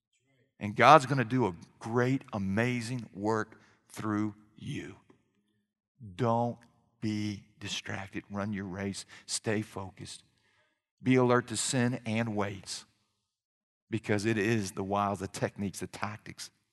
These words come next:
of the enemy. Miss it by a half degree, you missed it by a mile. Don't miss it. Don't miss it. You got an amazing God.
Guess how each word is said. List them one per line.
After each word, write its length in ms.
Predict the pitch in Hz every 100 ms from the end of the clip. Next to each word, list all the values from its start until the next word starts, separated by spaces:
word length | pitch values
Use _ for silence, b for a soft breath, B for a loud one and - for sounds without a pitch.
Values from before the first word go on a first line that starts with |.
| _ -
of 100 | 98
the 160 | 92 95
enemy. 420 | 92 90 90 - _ _ _ _ _ _ _ _ _ _ _ _ _
Miss 280 | 110 117 113
it 80 |
by 220 | 101 104 107
a 20 |
half 220 | 107 104
degree, 260 | 101 107 107
you 80 |
missed 260 | 101 95 -
it 80 | 87
by 200 | 90 98
a 20 |
mile. 500 | 87 87 - - - _ _ _ _ _ _ _ _ _ _ _
Don't 240 | - 117 98
miss 280 | 110 -
it. 120 | 110 - _ _ _ _ _ _ _ _ _ _
Don't 300 | 117 113 110
miss 280 | 113 113 -
it. 140 | 110 - _ _ _ _ _ _ _ _ _ _ _ _
You 200 | - 107
got 220 | 104 101 101
an 300 | 98 82 - -
amazing 720 | 95 95 101 104 107 110 107
God. 340 | 98 92 90